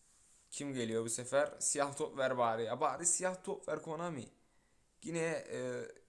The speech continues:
gümüş top geliyor. Bu adam kim böyle ya? Atsu geldi, Atsu. Şimdi dö-, beş top açtık, hiçbir şey çıkmadı. Belki de ilk topta çıkartanlar vardır. Onlar gerçekten çok şanslılar. İlk topta çıkartsam bırakırdım.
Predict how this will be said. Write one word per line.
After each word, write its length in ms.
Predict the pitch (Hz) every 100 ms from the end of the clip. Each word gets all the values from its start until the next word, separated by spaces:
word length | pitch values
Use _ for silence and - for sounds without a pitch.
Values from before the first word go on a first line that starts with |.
| -
gümüş 240 | 139 139
top 240 | - 139 -
geliyor. 480 | 123 131 139 127 - - _ _ _ - -
Bu 60 | 123
adam 280 | 147 151
kim 300 | 147 156 151
böyle 220 | 139 127 110
ya? 260 | 110 - - _ _ _ _ _ _ _ _ _ _ _ _ _ _ _ _ _ - _ _ _ _ _ _ _ -
Atsu 460 | 123 131 - 160 156
geldi, 300 | 139 113 95
Atsu. 600 | 113 - - - 156 113 - - - - _ _ - - - _ _ _
Şimdi 320 | - 147 131
dö-, 160 | 165 165
beş 220 | 180 170
top 160 | 185 165
açtık, 280 | 147 -
hiçbir 220 | 165 - -
şey 140 | 160
çıkmadı. 480 | - - 139 139 143
Belki 280 | 170 170 160
de 80 |
ilk 220 | 170 170 -
topta 280 | 175 175
çıkartanlar 680 | 170 - 156 156 160 165 160
vardır. 340 | 160 139 139 135
Onlar 340 | 135 135 139
gerçekten 520 | 139 123 135 - 135
çok 220 | 131 117
şanslılar. 580 | - 127 117 - - 123
İlk 220 | 147 -
topta 280 | 165 165 165
çıkartsam 520 | - 160 160 185 170
bırakırdım. 540 | 147 147 147 151 147